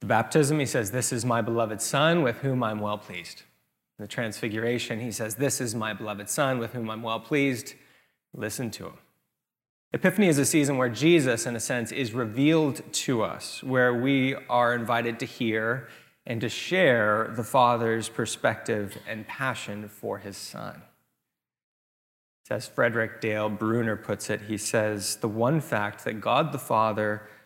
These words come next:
wants believers to know above absolutely all other facts in life is just how much we have in Jesus." That's what the season of Epiphany is about. And this morning, we're invited to contemplate the presentation of our Lord in the temple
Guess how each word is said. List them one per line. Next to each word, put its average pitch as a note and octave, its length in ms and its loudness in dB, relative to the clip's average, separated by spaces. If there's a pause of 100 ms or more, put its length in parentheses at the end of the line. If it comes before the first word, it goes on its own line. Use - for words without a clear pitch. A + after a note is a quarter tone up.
(100)
wants C3+ 360 2
believers B2+ 520 2
to - 140 -8
know G2+ 380 0
above G#2+ 420 0
absolutely C3+ 640 0
all C3+ 240 6
other D#3 160 4
facts D3 340 0
in D3+ 120 -2
life - 420 -4 (1160)
is G#2+ 140 -14
just - 280 -8
how C3 180 -2
much A2 320 -6
we G#2 100 -8
have G2 460 -4 (480)
in G2 100 -10
Jesus." - 540 -14 (880)
That's C3 220 -6
what D3 160 -6
the B2+ 80 -6
season A#2+ 340 -2
of A2 100 -4
Epiphany A2+ 440 -2
is G2+ 180 -4
about. G#2 380 -2 (320)
And B2 120 2
this B2+ 140 0
morning, D#3+ 420 6
we're B2 140 4
invited A#2+ 380 2
to A#2 60 -10
contemplate A#2 600 -2
the A2 60 -4
presentation B2+ 920 0
of A#2+ 160 -4
our A#2+ 140 2
Lord A#2 420 -2
in A#2 220 -8
the A2+ 80 -4
temple A2 560 -6